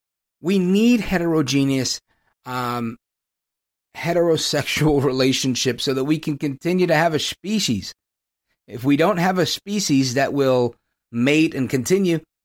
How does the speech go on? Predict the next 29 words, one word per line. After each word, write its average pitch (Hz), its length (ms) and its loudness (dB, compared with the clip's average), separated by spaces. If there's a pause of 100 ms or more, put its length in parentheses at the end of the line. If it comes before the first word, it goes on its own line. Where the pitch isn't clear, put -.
we're 185 140 -2
screwed. 185 680 0 (960)
This 196 160 -4
is 175 160 2
why, 180 240 2
whether 147 260 2
it's 131 220 -2 (300)
Randy 196 280 2
Weingarten 165 540 2
saying 165 300 0
that 139 120 0
we're 123 340 2 (1160)
rewriting 165 480 2
history 160 420 2
when 139 180 2
we're 113 120 0
not, 147 340 2
we're 123 80 -6
just 117 320 -4 (560)
stopping 156 600 0
them 151 360 2 (580)
from 123 200 -6
adding 147 320 0
all 139 200 4
of 135 100 0
this 135 200 2
emotional 135 640 0
and 113 140 -2
social 139 760 0